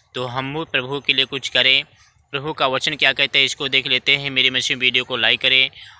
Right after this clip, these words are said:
और चैनल को सब्सक्राइब करें, वीडियो को शेयर करें, अपने मसीह बहनों के पास बांटें।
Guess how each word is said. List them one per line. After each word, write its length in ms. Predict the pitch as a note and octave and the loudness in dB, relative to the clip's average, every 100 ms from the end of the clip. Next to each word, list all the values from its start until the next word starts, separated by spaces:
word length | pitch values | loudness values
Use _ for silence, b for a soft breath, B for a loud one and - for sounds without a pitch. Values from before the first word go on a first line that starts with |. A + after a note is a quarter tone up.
| B - | B -2
और 200 | B2 C#3+ | 0 0
चैनल 240 | D3 C#3+ | 0 -2
को 140 | C#3 | -4
सब्सक्राइब 480 | D3 C#3 - A#2+ B2 - | -4 -4 -2 2 2 2
करें, 320 | C3+ C#3 C#3+ | 2 2 0
वीडियो 280 | C3 A#2+ B2+ | -2 0 -2
को 180 | C3+ C3+ | -4 -4
शेयर 360 | - B2+ B2 | 0 2 2
करें, 220 | B2+ C#3 C3 | 2 -2 -2
अपने 160 | C3 | -4
मसीह 360 | B2+ B2+ - B2+ | -2 -2 -2 -2
बहनों 300 | B2 B2 B2+ | -2 -2 -2
के 120 | B2+ | -2
पास 260 | - A#2+ B2 | 0 -2 -2
बांटें। 560 | A2+ G#2+ C3 A#2+ - | -4 -2 2 2 0